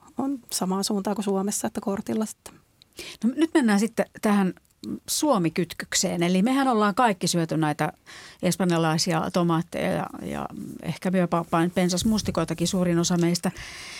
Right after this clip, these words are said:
Speaker 2: Niin, äh, voiko suomalainen kuluttaja tietää, että miltä tilalta ja minkälaisista oloista heidän espanjalaiset markettitomaattinsa ovat peräisin?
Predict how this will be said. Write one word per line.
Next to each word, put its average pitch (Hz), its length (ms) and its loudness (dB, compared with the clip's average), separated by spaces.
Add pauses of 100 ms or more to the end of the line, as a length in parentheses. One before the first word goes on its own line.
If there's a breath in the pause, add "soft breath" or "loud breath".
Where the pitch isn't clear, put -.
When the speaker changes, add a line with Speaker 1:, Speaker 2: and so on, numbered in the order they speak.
(140)
Speaker 2:
Niin, 196 340 2
äh, 196 240 2 (440)
voiko 349 180 4
suomalainen 196 540 4
kuluttaja 185 400 0
tietää, 170 320 0
että 160 140 0
miltä 208 320 2
tilalta 165 400 0
ja 147 80 0
minkälaisista 165 580 0
oloista 165 320 -2
heidän 170 200 0
espanjalaiset 175 580 -2
markettitomaattinsa 190 920 -4
ovat 196 180 -10
peräisin? - 380 -6